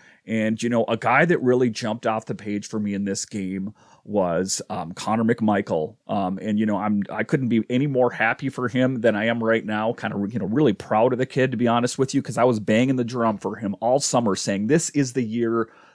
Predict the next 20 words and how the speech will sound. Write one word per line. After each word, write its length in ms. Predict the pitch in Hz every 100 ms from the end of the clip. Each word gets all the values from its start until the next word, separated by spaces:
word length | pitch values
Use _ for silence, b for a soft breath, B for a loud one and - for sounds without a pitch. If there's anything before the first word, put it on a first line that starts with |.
| _
this 240 | 156 170
is 300 | - 131 110
the 480 | - 107 147 151 160
year 600 | 117 135 160 107 87 85 _ _ _ _ _ _ _ _
to 100 | -
be 240 | 120 135 120
in 140 | 131
on 180 | 117 101
Connor 400 | - 117 123 110
McMichael." 460 | 107 107 127 123 113
And 120 | 110
look 240 | 202 226
what 140 | 170 135
happens 560 | 104 101 - 87 98
when 120 | 104
the 80 | 101
Capitals 540 | - 113 113 117 107 107
are 120 | 101
all 320 | 107 110 110
in. 360 | 117 104 82